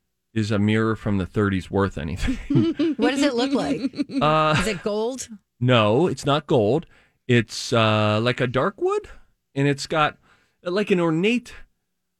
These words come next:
Speaker 1: an ornate, uh, frame around it. So now we, we have some mirrors that are just sort of more basic. This has ornate wood carving in it. Now, there's a little chip, all right?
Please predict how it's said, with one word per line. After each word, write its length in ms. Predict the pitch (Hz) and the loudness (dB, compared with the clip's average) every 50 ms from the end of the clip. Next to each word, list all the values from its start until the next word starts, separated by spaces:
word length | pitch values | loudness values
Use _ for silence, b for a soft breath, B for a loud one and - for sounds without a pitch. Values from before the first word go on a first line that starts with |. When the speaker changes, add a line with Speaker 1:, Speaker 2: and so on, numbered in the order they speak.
| _ _ _ _ _ _ - | _ _ _ _ _ _ -2
Speaker 1:
an 100 | 160 165 | 0 2
ornate, 760 | 165 160 156 160 165 170 180 185 185 196 202 196 - - 165 | 2 2 2 2 0 0 0 2 2 2 0 0 -2 -6 -6
uh, 300 | 156 165 165 160 156 151 | -4 -2 -2 -2 -2 -2
frame 480 | 139 - - - 170 160 156 143 131 117 | -4 -6 -4 -2 0 2 4 4 4 4
around 360 | 107 101 98 90 87 87 87 | 4 4 2 2 2 0 -2
it. 120 | 73 80 - | -4 -4 0
So 140 | - 147 147 | 2 2 2
now 220 | 151 160 170 175 | 2 2 2 2
we, 200 | 170 170 165 160 | 2 2 2 2
we 140 | 147 156 156 | 2 2 2
have 100 | 151 139 | 2 2
some 300 | - 151 135 123 123 127 | 0 0 2 2 2 2
mirrors 320 | 131 131 127 127 127 113 | 2 2 2 2 0 0
that 100 | - 127 | 0 -2
are 60 | 120 117 | -2 -2
just 160 | 120 117 - | -2 -4 -4
sort 180 | - 131 113 | -4 -4 -2
of 40 | 101 | 0
more 180 | 120 120 113 107 | 0 0 0 2
basic. 380 | 107 120 123 113 117 107 - | 2 0 0 0 -2 -4 -4
This 160 | - 151 - - | -4 -4 -2 -2
has 280 | 151 131 127 - - | -2 -2 -2 -4 -6
ornate 380 | - 127 120 120 123 131 135 110 | -4 -2 0 2 2 0 0 -2
wood 320 | 120 123 131 139 127 113 - | -2 0 0 0 0 -2 -4
carving 600 | - 113 101 90 92 92 87 71 67 95 113 - _ - | -6 -6 -4 -4 -4 -6 -6 -8 -8 -10 -12 -10 _ -4
in 140 | 104 90 | -2 -2
it. 100 | 90 - | -2 -4
Now, 180 | 190 233 226 247 | -4 -2 0 0
there's 240 | 294 330 349 320 381 | 2 2 2 2 2
a 60 | 359 | 2
little 420 | 330 330 339 330 330 330 311 294 | 4 4 4 4 4 2 2 0
chip, 480 | 240 - - - 269 - 107 - - - - - _ _ _ _ _ _ _ _ _ _ _ | -2 -4 -2 0 0 0 0 -4 -12 -20 -20 -20 _ _ _ _ _ _ _ _ _ _ _
all 100 | 123 127 | 0 2
right? 300 | 143 170 208 254 240 - | 2 2 2 0 -2 -6